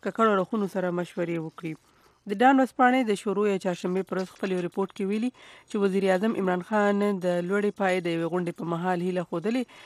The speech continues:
چې نړیوالې ټولنیزې رسنۍ او د انټرنیټ کمپنۍ به پاکستان کې خپل کار ته دوام ورکړي او حکومت به د هغوی اندېښنې لرې کوي.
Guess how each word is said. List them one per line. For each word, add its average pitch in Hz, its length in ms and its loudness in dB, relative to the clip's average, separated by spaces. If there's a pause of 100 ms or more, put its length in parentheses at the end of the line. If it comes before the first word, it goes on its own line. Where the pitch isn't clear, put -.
(140)
چې - 60 -4 (120)
نړیوالې 220 360 4 (120)
ټولنیزې 196 480 0
رسنۍ 190 400 -2 (420)
او 214 120 10 (320)
د - 20 6 (320)
انټرنیټ 214 520 2
کمپنۍ 214 420 2
به 214 240 2 (240)
پاکستان 214 480 2
کې 196 140 -10
خپل 208 260 -6
کار 202 220 0
ته 175 100 0
دوام 165 320 0
ورکړي 190 400 -6
او 196 140 4
حکومت 196 400 -2
به 202 180 0
د 180 140 0
هغوی 180 280 -2
اندېښنې 170 500 -4
لرې 160 220 -6
کوي. 160 200 -10